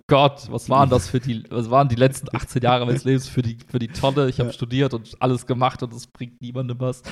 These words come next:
Speaker 2: Ja.
Speaker 1: Und, ähm, ja, ich glaub, das ist halt für viele Berufs-, Berufs-, äh, Bilder ganz geil, wo das eben nach dem, äh, nach dem Studium so weitergeht in so einer klassischen Schiene.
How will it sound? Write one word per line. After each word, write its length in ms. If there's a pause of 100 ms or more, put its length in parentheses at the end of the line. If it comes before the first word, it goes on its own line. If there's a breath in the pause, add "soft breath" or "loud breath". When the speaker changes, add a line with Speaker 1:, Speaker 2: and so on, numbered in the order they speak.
(160 loud breath)
Speaker 2:
Ja. 80
Speaker 1:
Und, 440
ähm, 360 (640 soft breath)
ja, 220 (180 loud breath)
ich 60
glaub, 160
das 140
ist 120
halt 140
für 100
viele 220
Berufs-, 520
Berufs-, 520
äh, 220
Bilder 580 (100)
ganz 540
geil, 560
wo 220
das 220
eben 540 (800)
nach 260
dem, 420
äh, 200
nach 140
dem 120
Studium 420
so 180
weitergeht 580
in 100
so 80
einer 140
klassischen 500
Schiene. 400